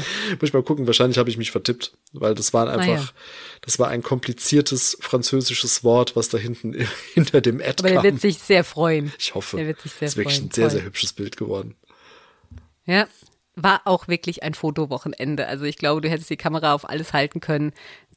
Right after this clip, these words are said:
Speaker 2: Da wär ein gutes Objekt bei rumgekommen.
Speaker 1: Das stimmt. Ich war auch wieder im, ähm,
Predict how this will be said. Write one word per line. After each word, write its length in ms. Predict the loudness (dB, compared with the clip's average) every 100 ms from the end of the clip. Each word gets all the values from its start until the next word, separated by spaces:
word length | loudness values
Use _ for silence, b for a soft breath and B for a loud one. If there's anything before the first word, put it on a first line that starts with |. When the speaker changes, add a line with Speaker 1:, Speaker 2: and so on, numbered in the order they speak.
| -2
Speaker 2:
Da 300 | 0 0 0
wär 200 | -2 -2
ein 120 | -6
gutes 300 | -6 -8 -8
Objekt 420 | -6 -6 -6 _
bei 160 | -2 0
rumgekommen. 520 | 0 -2 -4 -6 -2
Speaker 1:
Das 120 | 0
stimmt. 400 | 0 -2 -8 -12 _ B B B B -4
Ich 100 | 0
war 100 | 2
auch 180 | 2 0
wieder 380 | 2 2 2
im, 420 | 0 -2 0 -4 -6 -4
ähm, 480 | -2 -2 -6 -8